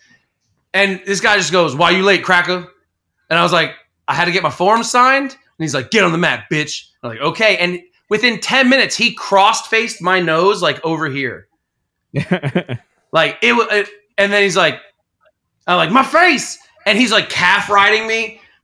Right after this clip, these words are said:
Speaker 1: Within this one practice, I was on crutches for four weeks with a torn calf muscle and a broken
Speaker 2: <laughs>
Speaker 1: nose.
Speaker 2: I mean, you signed the waiver, right? So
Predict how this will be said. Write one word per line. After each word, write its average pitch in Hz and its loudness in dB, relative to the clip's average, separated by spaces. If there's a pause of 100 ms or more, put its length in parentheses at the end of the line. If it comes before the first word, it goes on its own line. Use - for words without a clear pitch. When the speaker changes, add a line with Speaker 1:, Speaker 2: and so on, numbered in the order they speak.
(200)
Speaker 1:
Within 233 0
this 277 0
one 233 2
practice, 220 0
I 170 4
was 180 2
on 175 2
crutches 202 0
for 202 -8
four 202 2
weeks 196 0
with 185 -4
a 151 -4
torn 190 -2
calf 190 0
muscle 214 0 (260)
and 180 2
a 170 0
broken 160 0
Speaker 2:
<laughs> 135 0
Speaker 1:
nose. 101 -8 (600)
Speaker 2:
I 135 -6
mean, 143 -4
you 135 -4
signed 131 0
the 107 -4
waiver, 95 -4
right? 85 -10
So 82 -12